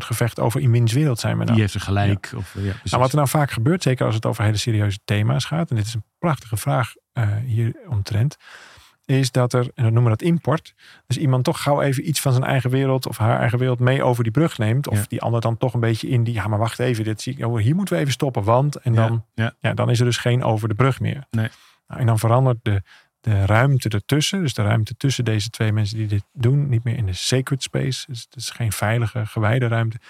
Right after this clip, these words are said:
Speaker 1: maar in de poison space.
Speaker 2: Ja, hij wordt vervuild.
Speaker 1: Hij wordt vervuild.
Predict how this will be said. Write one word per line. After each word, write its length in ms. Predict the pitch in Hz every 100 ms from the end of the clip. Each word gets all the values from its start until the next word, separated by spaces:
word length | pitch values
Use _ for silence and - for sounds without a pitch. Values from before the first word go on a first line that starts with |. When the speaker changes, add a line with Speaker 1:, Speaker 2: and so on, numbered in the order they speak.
| - - -
Speaker 1:
maar 160 | 110
in 160 | 123 104
de 200 | 104 104 - _ _ _
poison 360 | 123 131 110
space. 260 | 98 - 107 107 -
Speaker 2:
Ja, 40 | -
hij 100 | -
wordt 140 | 101 95
vervuild. 520 | 107 - 104 113 - _ _
Speaker 1:
Hij 120 | 123
wordt 160 | 117 -
vervuild. 440 | - 160 165